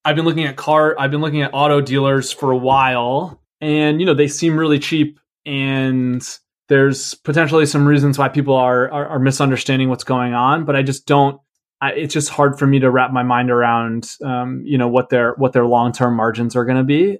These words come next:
And so I just, I haven't pulled the trigger on it yet. And it's, uh, you know, I might, maybe I'll be, maybe I'll be looking at them for years, and then I'll finally understand it.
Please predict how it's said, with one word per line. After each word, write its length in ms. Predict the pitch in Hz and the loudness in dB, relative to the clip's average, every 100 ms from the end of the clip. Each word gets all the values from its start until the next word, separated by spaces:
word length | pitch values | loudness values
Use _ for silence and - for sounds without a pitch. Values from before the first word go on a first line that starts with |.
| _ | _
And 320 | 127 120 120 | -6 -4 -6
so 320 | - 127 120 | -2 2 4
I 100 | 117 | 2
just, 220 | 113 110 - | 0 -6 -10
I 60 | |
haven't 320 | 117 123 113 | -6 -6 -6
pulled 140 | 127 113 | -6 -6
the 60 | |
trigger 360 | 110 - 113 120 | -6 -6 -2 -2
on 120 | 117 | -2
it 60 | 139 | -2
yet. 280 | 135 151 - _ _ | -2 -2 -4 _ _
And 180 | 131 131 | 0 2
it's, 360 | 127 - - - | 0 -2 -10 0
uh, 760 | 131 120 120 117 123 135 - - | 2 2 2 0 -2 -6 -8 -10
you 180 | 143 143 | 0 2
know, 60 | |
I 100 | 123 | 4
might, 220 | 135 135 | 2 2
maybe 200 | 135 135 139 | 2 2 2
I'll 80 | |
be, 180 | 120 127 | 2 -2
maybe 240 | 131 135 151 | 2 2 4
I'll 80 | |
be 80 | 135 | 4
looking 240 | 135 123 127 | 2 2 0
at 80 | |
them 160 | 131 120 | -2 -6
for 160 | - 120 | -6 -6
years, 420 | 120 127 117 110 | 0 0 0 -2
and 80 | 120 | -4
then 80 | |
I'll 120 | 117 110 | -4 -2
finally 320 | 120 113 113 | -2 -2 -6
understand 520 | 113 113 - 113 110 | -6 -8 -8 -8 -6
it. 140 | 104 | -8